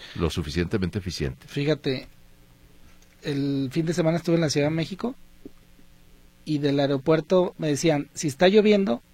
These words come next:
Speaker 2: o si hay mucho caos, vete en el metro." No te vayas del aeropuerto a la Roma, no te vayas en,
Speaker 1: ¿En
Speaker 2: en,
Speaker 1: taxi?
Speaker 2: en taxi o en Uber, porque te vas, te van a sacar un ojo. Nel, yo no me animé a subirme al metro.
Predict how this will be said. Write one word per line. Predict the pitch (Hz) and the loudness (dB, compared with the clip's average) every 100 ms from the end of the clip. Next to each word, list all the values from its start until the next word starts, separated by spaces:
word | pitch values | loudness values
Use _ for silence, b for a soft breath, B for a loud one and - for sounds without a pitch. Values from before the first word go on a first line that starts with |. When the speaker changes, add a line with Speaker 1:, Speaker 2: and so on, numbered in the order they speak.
| _ _ - _ | _ _ -20 _
Speaker 2:
o | - 139 | -2 -2
si | - 151 | 2 2
hay | 180 | 4
mucho | 190 180 - | 0 -2 -2
caos, | 185 165 160 | 4 4 4
vete | 151 135 160 | -2 -2 -2
en | 151 | -2
el | 131 127 | -2 -2
metro." | 156 165 135 131 - - | -2 -2 -6 -8 -20 -6
No | 123 | -6
te | 120 131 | -2 0
vayas | 139 135 147 135 - - | 0 0 0 -2 -6 -16
del | 247 131 123 123 123 | -12 -4 -2 0 0
aeropuerto | 123 123 135 131 151 | 0 -2 0 0 2
a | |
la | 147 127 | 2 2
Roma, | 139 139 | 2 0
no | 139 131 | 0 -2
te | 143 | 0
vayas | 135 139 127 | 2 0 0
en, | 131 110 107 - _ - - | -4 -4 -8 -14 _ -16 -8
Speaker 1:
¿En | 135 | -4
Speaker 2:
en, | |
Speaker 1:
taxi? | 131 131 135 | -4 -4 -4
Speaker 2:
en | 127 120 | -4 -2
taxi | 151 147 156 | -2 -2 -2
o | 135 | 0
en | 175 | 2
Uber, | 185 127 | 2 2
porque | 120 - | -2 -6
te | 117 120 | -4 -2
vas, | 127 156 156 | -2 -4 -4
te | 123 | 0
van | 131 | 0
a | |
sacar | 127 127 135 | -2 -2 0
un | 139 | 0
ojo. | 131 104 b b b b b b b b b - - - - - - - - - | -2 -6 b b b b b b b b b -20 -20 -20 -20 -20 -20 -20 -18 -8
Nel, | 131 120 123 | -2 0 0
yo | 139 | 0
no | 156 | 0
me | 147 | 0
animé | 120 120 | 0 0
a | 127 | -2
subirme | 135 135 135 | 0 0 0
al | |
metro. | 107 98 - | -4 -10 -16